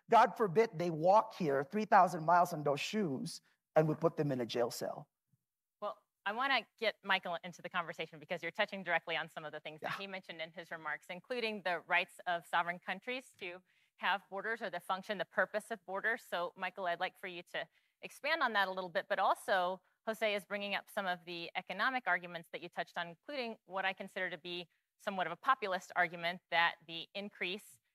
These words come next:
Speaker 2: in, uh, labor force participants, particularly among maybe low skill or lower education people in the United States, depresses the average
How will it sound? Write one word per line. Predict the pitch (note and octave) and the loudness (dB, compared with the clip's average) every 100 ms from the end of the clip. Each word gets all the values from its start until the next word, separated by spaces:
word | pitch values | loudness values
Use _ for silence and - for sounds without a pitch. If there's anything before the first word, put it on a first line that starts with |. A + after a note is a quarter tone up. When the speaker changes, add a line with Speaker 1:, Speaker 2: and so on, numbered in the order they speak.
| _ - | _ -2
Speaker 2:
in, | E3+ D#3+ E3+ | 0 0 -4
uh, | F3+ D#3 D#3 | -2 -2 0
labor | F3+ G3 G3 | -2 -2 -4
force | - F#3+ - | -4 -6 -6
participants, | G3+ G#3 G3+ - F#3+ - | -6 -4 -4 -4 -6 -8
particularly | F#3 G3+ G#3+ F3+ E3+ | -8 -8 -4 -4 -2
among | E3+ E3 D#3+ E3 E3 - | -4 -2 -2 -4 -8 -12
maybe | E3+ D#3 | -12 -10
low | D3+ E3+ | -6 -6
skill | E3 - E3+ E3 | -8 -6 -2 -2
or | D#3+ | -2
lower | D3 D#3 D#3+ | -4 -6 -4
education | E3 D#3+ - E3 - F3 E3+ _ _ _ _ - | -6 -8 -14 -14 -10 -10 -10 _ _ _ _ -6
people | D4+ D4 F#3 G#3 | -6 2 4 4
in | A3 | 2
the | G#3 | -4
United | F#3+ F3 E3+ | 0 0 -2
States, | - F3 E3+ - | -6 -4 -4 -6
depresses | F#3 - F#3 G3 F#3+ F3+ F3+ - | -12 -2 0 0 -4 -6 -8 -14
the | - E3+ F3 - | -10 -6 -4 0
average | E3 E3 E3 E3 | 0 0 -2 -4